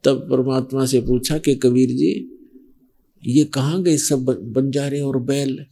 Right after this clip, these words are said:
कहाँ गए वो सब बच्चे?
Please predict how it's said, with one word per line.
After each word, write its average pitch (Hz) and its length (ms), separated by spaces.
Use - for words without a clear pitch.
कहाँ 147 280
गए 139 160
वो 139 140
सब 131 260
बच्चे? 131 520